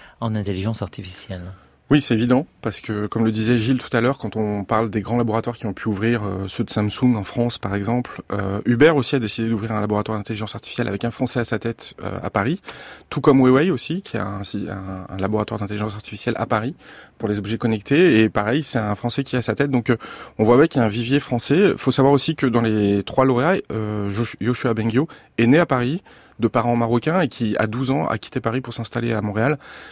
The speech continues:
Speaker 2: Donc on peut dire qu'il est, si on veut être chauvin, à moitié français, donc sur les trois.
Speaker 1: C'est la start-up nation de l'intelligence artificielle.
Speaker 2: Exactement. Euh, Yoshua Bengio, d'ailleurs, est le seul des trois à aujourd'hui travailler uniquement à l'Université de Montréal,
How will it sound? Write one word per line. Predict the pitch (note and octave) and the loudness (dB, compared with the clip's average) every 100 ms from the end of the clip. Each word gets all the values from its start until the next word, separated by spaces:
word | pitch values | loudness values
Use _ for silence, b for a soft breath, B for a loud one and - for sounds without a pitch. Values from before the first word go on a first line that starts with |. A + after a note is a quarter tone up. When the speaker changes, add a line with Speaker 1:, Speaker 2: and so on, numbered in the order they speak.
| B - | B 0
Speaker 2:
Donc | A2+ | 2
on | B2+ | 4
peut | D3 | 4
dire | B2+ D#3 - | 4 2 2
qu'il | C3+ A#2+ | 4 6
est, | C3 - _ _ | 6 2 _ _
si | - | -6
on | A#2 | -2
veut | A2 | -2
être | - | 0
chauvin, | B2+ B2+ C3+ B2+ - | 2 4 4 0 0
à | A2 | 2
moitié | A2+ A#2+ | 4 2
français, | - A#2 - C3+ | 0 0 4 2
donc | - A2+ - | 2 -4 -2
sur | A#2 | 0
les | A#2 | 0
trois. | - B2 | 2 4
Speaker 1:
C'est | |
la | A#2 | 4
start-up | - D3 - E3 C3 | 4 0 4 4 4
nation | C#3 - - D#3 D3 | 2 2 2 2 4
de | C3 C3 A#2+ A2+ | 6 6 6 4
l'intelligence | A#2+ A2+ A#2 C#3 | 2 0 0 -2
artificielle. | A2+ A2+ F#2+ F2+ - A2+ | -2 -6 -10 -10 -4 0
Speaker 2:
Exactement. | A2+ C3+ C3+ A#2 F#2+ - - | 2 2 0 -2 -4 -8 -4
Euh, | G#2+ G#2 G2+ | 0 2 2
Yoshua | A2 C3 D#3+ | 4 4 4
Bengio, | D3 D3+ F3 | 4 6 6
d'ailleurs, | B2 C3+ | 6 2
est | A#2 A2+ | 0 0
le | A#2 | 0
seul | A#2 D3 | 2 0
des | C3 | 0
trois | - - B2+ | -4 -4 -2
à | G#2+ | 0
aujourd'hui | A2 A2 | -2 -4
travailler | - A2+ A2 A#2 A#2 - | -6 -6 -4 -4 -4 0
uniquement | C#3 C3 - C3 A#2+ | 2 2 0 0 0
à | |
l'Université | A2 G#2+ G#2 - | -2 -6 -8 -8
de | A2+ | -6
Montréal, | G#2+ G#2+ D3+ | -2 0 -2